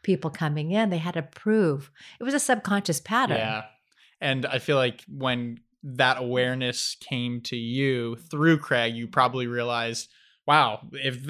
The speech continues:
Speaker 2: if I'm learning this lesson from him already, then maybe, maybe there's something here."
Speaker 1: Right. Well, I didn't learn it right away. It only was after a while. I didn't do couples therapy until I met Craig. So I was working, as you know, in organizations doing executive coaching.
Speaker 2: Right.
Speaker 1: And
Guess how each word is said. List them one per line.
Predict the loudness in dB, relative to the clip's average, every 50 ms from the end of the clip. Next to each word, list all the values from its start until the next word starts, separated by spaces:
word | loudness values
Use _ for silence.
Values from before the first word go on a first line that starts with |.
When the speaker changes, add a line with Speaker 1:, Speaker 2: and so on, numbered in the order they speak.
| 0
Speaker 2:
if | 2 4 6
I'm | 6 4 6
learning | 6 6 6 6 6 4
this | 4 2 2 2
lesson | 4 4 4 4 4 2 2
from | 2 2 2 4
him | 4 6 6
already, | 6 8 8 8 8 8 6 6
then | 4 4 2 2 2
maybe, | 2 2 2 2 2 0 2 2 2 2 2 0 -2 -4 -8 -16 -20 -20 -20 _ -2
maybe | 2 6 6 6 6 6 4 4
there's | 6 6 4 4
something | 4 2 2 0 0 -4 -4
here." | -2 0 0 0 0 -2 -6 -8 -12 -12 0
Speaker 1:
Right. | 6 8 8 8 8
Well, | 8 8
I | 8
didn't | 8 8 6 6
learn | 6 6 8 8
it | 6 6
right | 6 4 4
away. | 6 6 6 8 8 6 6 6
It | 6 6
only | 6 6 6 4
was | 4 0 -4 -6 _ -12 -8 0 4
after | 4 4 4 4 2 2
a | 4
while. | 4 4 4 6 4 4 2 2 2
I | 2 4
didn't | 4 4 2 2 2
do | 0
couples | -2 -2 -4 -4 -4 -4 -4
therapy | -2 0 0 0 0 -2 -2 -4
until | -4 -2 -2 -2
I | -2 -2 -2
met | -2 -2 -2 -4 -6 -6
Craig. | -2 0 0 0 0 -4 -18 -20 _ _ _ _ -20 -20 -20 -20 -20 _ _ -2
So | 2 2 4
I | 6 6 4
was | 4 4 2 0
working, | 0 0 0 0 -2 -2 -2
as | 0 0 0
you | 0 0
know, | 0 0 0 0 0
in | -2 -2 -2
organizations | -2 -2 -2 -2 -2 0 0 0 0 0 0 -2 -2
doing | -2 -2 -2 -2
executive | -2 -2 -2 -2 -2 -2 -2 -2 -4 -4
coaching. | -4 -2 -2 -2 -2 -2 -4 -4 -4
Speaker 2:
Right. | -6 -6 -6 -6 -10 -14 -20 -10 _ -2
Speaker 1:
And | 0 0 0